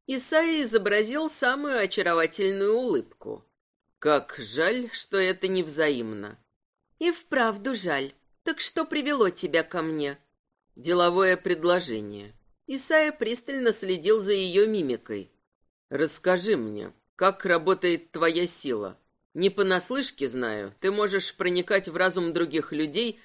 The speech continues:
и подчинять их волю. Можешь ли ты при этом читать их мысли или что-то подобное?" "Интересно". Дева Марса лукаво улыбнулась. "Зачем тебе это?"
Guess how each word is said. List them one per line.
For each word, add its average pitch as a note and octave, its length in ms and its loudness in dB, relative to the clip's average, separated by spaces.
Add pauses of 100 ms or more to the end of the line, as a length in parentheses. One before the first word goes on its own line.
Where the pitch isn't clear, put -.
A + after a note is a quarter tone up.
(160)
и F3+ 100 -2
подчинять F3+ 720 0
их - 180 0
волю. A2 440 -4 (300)
Можешь A#3+ 440 -2
ли F3+ 100 2
ты F3 160 0
при E3+ 200 -2
этом D3+ 380 2 (260)
читать F#3 420 0
их D#3+ 180 -2
мысли G3 440 -2
или D#3+ 280 2
что-то F3 380 -2
подобное?" A2 720 -2 (680)
"Интересно". G3 1200 -2 (300)
Дева G3+ 360 2
Марса D4+ 460 -4
лукаво B3 480 0
улыбнулась. G#3 1000 -2 (320)
"Зачем C#4 640 -2
тебе D3+ 380 0
это?" C3 340 -6